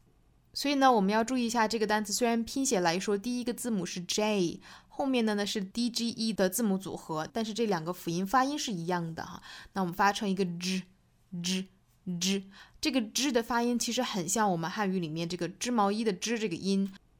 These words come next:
那我们要注意，在发这个吱的时候，其实舌头是翘舌的状态，并且我们要注意唇形呢是摆成一个类似于长方形的这样的一个口型。不要发成了鸡这样的音，因为我听到有同学把它发成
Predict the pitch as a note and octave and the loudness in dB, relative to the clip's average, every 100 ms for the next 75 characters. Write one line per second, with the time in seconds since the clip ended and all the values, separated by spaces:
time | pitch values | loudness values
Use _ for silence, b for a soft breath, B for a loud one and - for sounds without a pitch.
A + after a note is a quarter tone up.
0 | _ - C4 G#3+ F#3+ A#3+ B3 C4 B3 A3+ | _ 2 6 6 6 4 4 0 0 2
1 | A#3 A3+ B3 A#3+ G#3 F#3+ - A3 G#3 G3+ | 0 2 0 2 -2 -2 -4 -4 0 0
2 | - F#3 G3+ G3 G3 G3 F#3 F#3+ G3 G3 | 0 0 0 -2 -4 -2 -2 -2 -4 -4
3 | - A#3 F#3+ - E3 D#3+ F#3+ E3 - D#3+ | 2 4 4 0 -6 -2 -2 -2 -4 -8
4 | - _ _ _ A3+ G#3+ G#3+ E3+ E3 F#3 | -10 _ _ _ -4 -2 0 0 2 0
5 | F#3 G3 F3 - - A#3+ C#4+ A3+ B3+ B3+ | 0 -2 -4 -2 0 2 4 2 2 2
6 | B3+ B3+ D#3 - G3+ F#3+ G#3+ A3 G#3+ A3 | 0 2 2 2 0 0 2 0 0 0
7 | F#3+ F#3 - E3 G3 G3+ - D#3+ E3 - | -2 -2 -4 -2 0 0 -2 -4 -6 2
8 | C4+ G#3 F3+ F#3 F#3 E3 - - E3+ E3 | 2 4 2 0 -4 -6 -4 -2 -2 -2
9 | F#3 _ - G#3 G3+ G3+ G#3 G3 F#3 F#3 | -4 _ -2 4 4 4 0 0 -2 -2
10 | - A#3+ A3+ A#3 F3+ E3 E3 F3 G3+ G#3+ | -6 -6 -2 0 0 0 -4 -2 0 0
11 | F#3+ E3 B3 A#3+ G3 G3+ G3+ F#3+ F#3 F#3+ | -2 -2 2 2 2 -2 -4 -2 -2 0
12 | G#3 G#3+ G3 F#3+ | 0 0 0 -2